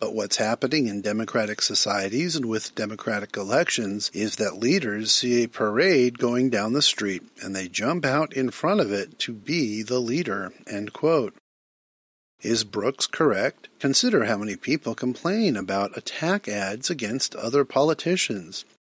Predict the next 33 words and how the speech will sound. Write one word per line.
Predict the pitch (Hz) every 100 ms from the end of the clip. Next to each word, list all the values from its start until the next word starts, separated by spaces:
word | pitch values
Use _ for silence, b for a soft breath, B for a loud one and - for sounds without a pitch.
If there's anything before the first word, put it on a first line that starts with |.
| _ -
But | 120 98
then | 156 180
ask, | 123 135 - - -
would | 107 113
we | 151
be | 139 139
seeing | - 127 131 151
so | - 127 117
many | 95 95 143 151
if | 147 -
they | 107 98
didn't | 107 117 95 101
work? | 95 123 - - _ _ _ _ _ _ _ _ _ _
The | 123
situation | - 143 117 110 135 -
is | 117 95
not | 104 147 185
helped | 135 95 98 - -
by | 107 104
what | 107 92
Brooks | - 110 - -
calls | - 113 101 104 -
in | 107
his | 101 101
book, | - 107 107 -
Love | 107 110 113 110
Your | 107
Enemies, | 95 113 131 113 107 131 120
the, | 107 117
quote, | 127 - 120 143 -
outrage | 120 120 123 135 123 131 175 190 - -
industrial | 123 113 110 117 - 139 135
complex, | - - 180 208 - 110 101 - -